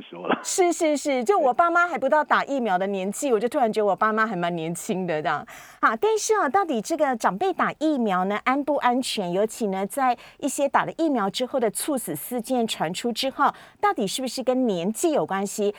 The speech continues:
Speaker 2: 还是跟慢性病有关系？这个要跟听众朋友呢一起来聊一聊。尤其现在呢，我们开放打的疫苗呢，都是这个，呃，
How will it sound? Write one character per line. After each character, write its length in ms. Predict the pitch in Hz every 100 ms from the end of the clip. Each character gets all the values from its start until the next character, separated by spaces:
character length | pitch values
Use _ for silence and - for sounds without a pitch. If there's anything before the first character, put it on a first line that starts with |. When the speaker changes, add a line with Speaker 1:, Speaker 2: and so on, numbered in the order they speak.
| -
Speaker 2:
还 160 | - 196
是 160 | 359
跟 140 | 330 330
慢 380 | 339 381 330 262
性 280 | - 247
病 140 | 226 233
有 160 | 175
关 240 | 151 196 214
系？ 240 | - 220
这 140 | 240 233
个 60 |
要 140 | 214 214
跟 200 | 226 220
听 120 | 240
众 120 | 208
朋 100 | 208
友 80 | 185
呢 80 | 160
一 80 | 233
起 160 | - 175
来 100 | 151
聊 180 | 151
一 120 | 185 185
聊。 260 | 165 165 - -
尤 120 | - 311
其 160 | -
现 240 | 311 339 294
在 220 | 302 269
呢， 140 | 220
我 120 | 185
们 140 | 160 170
开 180 | - 233
放 220 | 262 220
打 160 | 180
的 100 | 147 170
疫 140 | 247
苗 260 | 202 170 160
呢， 220 | 170 175
都 260 | 175 247 247
是 260 | - 240
这 160 | 190 214
个， 220 | 185 165 - - -
呃， 500 | 175 160 156 147